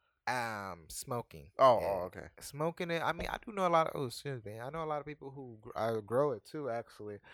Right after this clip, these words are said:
Speaker 2: Mm.
Speaker 1: or whatever. You know what? I don't mind. Oh my gosh. Can I just bring it back? 'Cause I don't know why this story just popped into my head because
Speaker 2: Yeah.
Speaker 1: it was so amazing.
Speaker 2: Mm-hmm.
Speaker 1: Can I go ahead?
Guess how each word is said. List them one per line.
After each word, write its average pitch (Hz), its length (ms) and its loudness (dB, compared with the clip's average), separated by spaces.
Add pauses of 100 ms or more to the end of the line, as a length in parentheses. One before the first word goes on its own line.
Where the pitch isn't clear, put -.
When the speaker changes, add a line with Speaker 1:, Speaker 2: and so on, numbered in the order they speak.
Speaker 2:
Mm. 113 200 -8
Speaker 1:
or 117 140 -2
whatever. 110 480 -6
You 180 100 -6
know 208 120 -2
what? 202 140 2 (140)
I - 100 0
don't 226 160 -2
mind. 180 200 2
Oh 170 60 -8
my 190 140 -4
gosh. 139 420 4
Can 185 140 0
I 190 60 4
just 202 220 -8
bring 175 160 2
it 151 80 -2
back? 165 200 8
'Cause 160 120 -2
I 156 60 4
don't 180 100 2
know 165 100 2
why 147 240 6
this 139 160 0
story 143 200 -2
just 127 160 -8
popped 131 240 2
into 135 180 -12
my 127 200 -4
head 127 240 -2
because 165 160 -2
Speaker 2:
Yeah. 165 140 6
Speaker 1:
it 90 60 0
was 120 100 -6
so 123 180 0
amazing. 123 580 -6 (460)
Speaker 2:
Mm-hmm. 165 260 -8
Speaker 1:
Can 160 120 2
I - 20 -2
go 143 180 4
ahead? 139 220 2